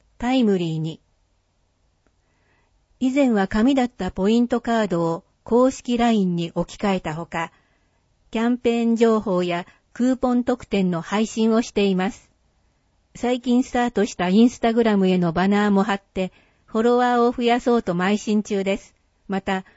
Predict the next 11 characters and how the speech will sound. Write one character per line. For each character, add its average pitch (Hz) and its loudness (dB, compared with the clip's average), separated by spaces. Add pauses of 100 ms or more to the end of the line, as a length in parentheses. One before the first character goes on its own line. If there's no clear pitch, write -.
(360)
本 269 2
店 262 2
二 214 2
階 254 -2
で 240 0
ス - -12
タ 240 -2
ー 233 -4
ト 196 -2
し - -16
た 180 -6